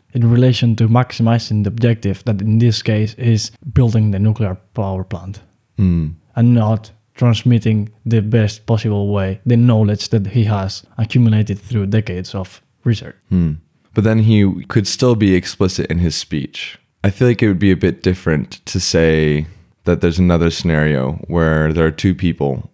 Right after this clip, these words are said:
Speaker 2: One person has just done something that he or she doesn't want the other person to know. And say they're mitigating their speech to not be explicit with this person because they don't want the other person to find out.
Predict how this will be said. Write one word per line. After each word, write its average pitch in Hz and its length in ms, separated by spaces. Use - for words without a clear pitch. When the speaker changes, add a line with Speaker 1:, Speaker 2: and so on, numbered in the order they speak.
Speaker 2:
One 98 280
person 90 300
has 85 100
just 82 220
done 82 200
something 78 340
that 69 220
he 90 200
or 82 80
she 80 160
doesn't 78 320
want 78 180
the 76 80
other 78 140
person 73 320
to 80 100
know. 64 300
And 92 160
say 101 140
they're 90 260
mitigating 90 480
their 78 140
speech - 500
to 95 100
not 82 260
be 76 80
explicit 73 360
with 65 100
this 85 180
person 65 320
because 80 200
they 80 60
don't 78 140
want 69 120
the 73 60
other 67 100
person 62 300
to - 60
find 65 280
out. 80 300